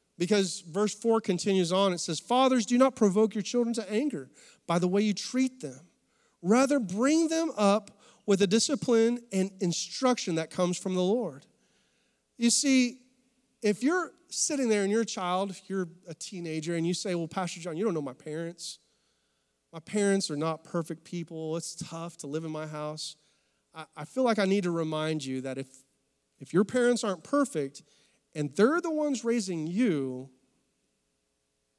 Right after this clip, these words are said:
you're not perfect either. And they're trying. But your job doesn't change, that yours to honor and obey them. But watch this, and it's very important. Parents,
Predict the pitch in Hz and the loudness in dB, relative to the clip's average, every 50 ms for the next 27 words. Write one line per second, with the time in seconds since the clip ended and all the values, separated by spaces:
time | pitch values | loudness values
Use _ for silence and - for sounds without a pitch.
0 | _ _ _ _ _ _ _ _ _ _ 143 151 196 226 247 240 226 220 220 - | _ _ _ _ _ _ _ _ _ _ -2 2 4 4 6 4 2 2 4 6
1 | 220 202 190 - 175 147 185 175 156 127 120 113 - - _ _ _ _ _ _ | 6 6 6 4 -2 -2 0 0 0 -2 -4 -8 -14 -20 _ _ _ _ _ _
2 | _ _ _ _ _ _ _ _ _ _ _ _ _ _ _ _ _ _ _ _ | _ _ _ _ _ _ _ _ _ _ _ _ _ _ _ _ _ _ _ _
3 | 175 165 160 151 - - - 175 151 135 127 120 107 - _ _ _ _ _ _ | -8 -6 -6 -6 -6 -6 -6 -6 -6 -6 -8 -10 -16 -20 _ _ _ _ _ _
4 | _ _ _ _ _ _ _ _ _ _ _ _ _ _ _ _ _ _ _ _ | _ _ _ _ _ _ _ _ _ _ _ _ _ _ _ _ _ _ _ _
5 | - 160 160 170 180 165 156 185 180 185 190 175 175 180 165 185 165 - - 160 | -8 -6 -4 -4 -4 -2 -2 -2 0 0 -2 -2 -4 -6 -6 -8 -10 -10 -8 -8
6 | 147 139 135 127 120 - 131 127 139 170 180 175 156 - - - 151 - 151 151 | -8 -8 -10 -10 -12 -14 -16 -14 -10 -6 -6 -6 -6 -8 -10 -12 -14 -14 -10 -6
7 | 165 175 180 185 185 185 185 - - _ _ _ _ _ _ _ _ _ _ _ | -4 -2 -2 0 -2 -2 -4 -6 -12 _ _ _ _ _ _ _ _ _ _ _
8 | _ - 139 143 139 135 139 147 143 143 123 120 120 127 _ _ _ _ _ _ | _ -12 -8 -8 -8 -8 -8 -8 -8 -8 -10 -10 -16 -20 _ _ _ _ _ _
9 | _ _ _ _ _ _ 180 190 214 247 247 240 - - - 233 185 143 107 - | _ _ _ _ _ _ 0 2 4 4 2 2 0 -2 0 0 0 0 -2 -6
10 | - - - - _ _ _ _ _ - 170 170 - - 175 214 214 220 226 220 | -10 -10 -12 -14 _ _ _ _ _ -4 -2 -2 -2 -4 -4 -2 0 2 2 2
11 | 208 - - 233 196 175 151 143 - - 196 208 214 226 240 240 226 - - - | 0 0 -2 -2 -2 -2 -4 -8 -10 -8 -4 0 0 2 0 0 -2 -6 -8 -10
12 | - | -12